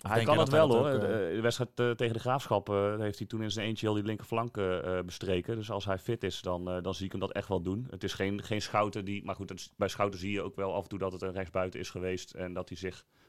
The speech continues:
Speaker 2: comfortabel voelt om lekker, eh, lekker te gaan. Noblegas is iets meer vanuit het verdedigen. Ehm, maar ik denk dat hij die rol aan de linkerkant, eh, prima in kan vullen. En Van Anholt, die moet dan toch vaak, vaak terug als hij opkomt naar zijn rechterbeen.
Speaker 1: Ja, het is niet ideaal met zijn rechtpoot, eh.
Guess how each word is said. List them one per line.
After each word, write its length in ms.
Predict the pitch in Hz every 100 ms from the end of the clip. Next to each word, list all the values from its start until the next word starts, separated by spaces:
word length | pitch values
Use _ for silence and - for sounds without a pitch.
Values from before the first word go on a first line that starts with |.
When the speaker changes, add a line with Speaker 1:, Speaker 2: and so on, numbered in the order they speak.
| _ -
Speaker 2:
comfortabel 520 | 87 95 98 98 98
voelt 280 | 95 98 90
om 160 | 92
lekker, 360 | 95 95 90 92
eh, 300 | - 52 53
lekker 200 | 98 101
te 80 | -
gaan. 320 | 95 95 131 _ - - -
Noblegas 400 | 92 90 95 92
is 80 | 92
iets 140 | -
meer 140 | 95 90
vanuit 180 | 90
het 100 | 85
verdedigen. 540 | - 87 95 85 85 123 _ - - - -
Ehm, 420 | 82 85 85 85 -
maar 200 | 92 78
ik 80 |
denk 120 | 87 85
dat 120 | 85
hij 140 | 85
die 140 | 90 85
rol 240 | 90 90
aan 80 | 90
de 60 |
linkerkant, 520 | 92 90 - 92 90 -
eh, 340 | 92 92 90 92
prima 280 | - 101 98
in 140 | 92 101
kan 180 | 92
vullen. 320 | 85 87 92 92
En 300 | 90 92 - _
Van 160 | - 98
Anholt, 360 | 95 98 95 -
die 80 |
moet 160 | 95 92
dan 140 | 95
toch 180 | 92 104
vaak, 280 | - 98 95
vaak 260 | - 98 92
terug 360 | - 101 90 -
als 220 | 95 -
hij 100 | 80
opkomt 340 | 90 104 92
naar 180 | 95 92
zijn 120 | 87
rechterbeen. 460 | 95 - 87 92 98
Speaker 1:
Ja, 100 | 92
het 80 | 85
is 60 | -
niet 160 | 101
ideaal 500 | 95 104 110 110 98
met 260 | 90 90 87
zijn 140 | 95
rechtpoot, 340 | 90 - 92
eh. 100 | -